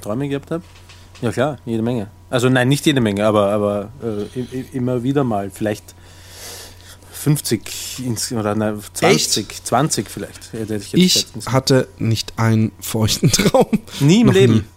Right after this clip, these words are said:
Speaker 2: nie. Nie im Leben. Noch nie im Leben hatte ich einen feuchten Traum.
Speaker 1: Also nicht
Speaker 2: Ich hatte
Speaker 1: nur
Speaker 2: schon geile Träume und, und, und, und sexy Träume, aber ich hatte noch leider noch nie einen feuchten
Speaker 1: Ah, Moment,
Speaker 2: Traum.
Speaker 1: Moment, was definierst du als feuchten Traum?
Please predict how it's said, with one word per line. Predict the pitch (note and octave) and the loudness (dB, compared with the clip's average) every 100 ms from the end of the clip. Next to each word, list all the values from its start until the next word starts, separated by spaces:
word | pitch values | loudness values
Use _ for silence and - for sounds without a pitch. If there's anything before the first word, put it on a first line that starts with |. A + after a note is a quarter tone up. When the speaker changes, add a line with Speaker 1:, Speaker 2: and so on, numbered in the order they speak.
| - | -12
Speaker 2:
nie. | A3+ | 0
Nie | C3+ C#3+ | 4 6
im | A#2+ | 4
Leben. | G#2 - A#2+ - - - - - - - | 2 -2 -8 -16 -20 -20 -20 -20 -20 -4
Noch | B2+ - | -2 4
nie | E3+ F3+ | 6 6
im | C3 | 4
Leben | B2+ A#2+ G#2 | 2 2 0
hatte | A2 G#2+ | -2 -4
ich | |
einen | - | -8
feuchten | - - - - | -8 -10 -10 -4
Traum. | C3+ | 0
Speaker 1:
Also | B2+ C#3 | 4 4
nicht | C#3 C#3+ D3+ F3+ | 2 2 4 6
Speaker 2:
Ich | |
hatte | F#3+ | 6
Speaker 1:
nur | G3 | 4
Speaker 2:
schon | F#3+ D3+ - | 4 2 0
geile | C3+ G3 G#3 D3 | 2 4 4 2
Träume | - A#2 G#2+ G#2 G#2 | 2 2 2 2 0
und, | E2 G#2+ A2 | -2 -4 -4
und, | A#2+ A2+ | -6 -8
und, | A2+ A2+ A2 - - - - - - | -6 -4 -4 -8 -18 -20 -20 -20 -6
und | C3 - | -4 0
sexy | F#3+ F#3+ - C3+ | 0 0 -2 -2
Träume, | - A2+ A2+ | 0 2 2
aber | G2 | 0
ich | A2 | -2
hatte | A#2+ - | -4 -2
noch | A2 - | -4 -2
leider | A2+ B2+ D3 C#3 | 0 2 0 -2
noch | A2 | -2
nie | A#2 B2 B2+ | 0 2 2
einen | A#2+ A2+ | 2 -2
feuchten | - - - - D3+ | -4 -6 -6 -4 0
Speaker 1:
Ah, | |
Moment, | D3 D#3+ D3+ | 4 4 2
Speaker 2:
Traum. | C#3 | 2
Speaker 1:
Moment, | C3+ A#2+ | 0 0
was | B2 | -2
definierst | - C3 C#3 E3+ F3+ | -2 0 2 2 2
du | |
als | C#3 - | -2 0
feuchten | A#2 G#2+ A#2 | -2 -2 -6
Traum? | G#2 G2 | -2 -4